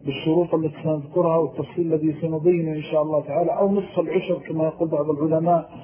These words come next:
رحمة الله عليهم. هذا كله يسمى نقصان الدية. نقصان الدية له أربعة أسباب.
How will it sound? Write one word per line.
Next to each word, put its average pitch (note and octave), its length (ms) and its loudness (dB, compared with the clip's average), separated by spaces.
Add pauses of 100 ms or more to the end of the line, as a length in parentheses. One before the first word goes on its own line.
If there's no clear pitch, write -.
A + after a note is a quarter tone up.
(360)
رحمة C#3+ 300 -4
الله D#3+ 160 2
عليهم. E3+ 480 2 (1000)
هذا G#3+ 220 6
كله A#3 320 6
يسمى G3+ 580 6
نقصان F#3+ 500 2
الدية. D3 440 2 (200)
نقصان A3+ 440 4
الدية A3 280 6
له F#3+ 260 6
أربعة F3+ 400 0
أسباب. C#3+ 420 0